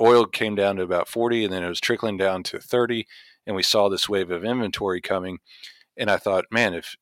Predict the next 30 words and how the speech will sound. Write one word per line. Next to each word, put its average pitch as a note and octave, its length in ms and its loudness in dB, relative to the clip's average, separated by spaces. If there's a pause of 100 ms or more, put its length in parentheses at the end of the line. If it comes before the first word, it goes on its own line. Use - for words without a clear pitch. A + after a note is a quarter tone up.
if G#2+ 160 -4
oil C#3 260 4
goes A2 320 4
in F2 120 -8
twenties, F2 600 -4 (540)
we're A#2+ 220 6
all A#2+ 100 10
gonna G#2+ 160 4
have F#2+ 120 0
to - 40 0
shut G#2 240 2
down F#2 240 -2
rigs, F2+ 420 -2 (560)
and G2 200 -2
the F2+ 40 -4
service A2+ 380 2
side F#2+ 300 2
is F2 120 -6
gonna F2+ 200 -6
pop, G2 360 4
and G2 160 -6
they're A2+ 120 2
never G#2+ 240 4
gonna F#2+ 140 0
have F#2 180 2
access F#2 460 0
to - 80 -8
capital F#2 540 -2 (480)
again, F2+ 560 0 (300)
um, F2+ 580 0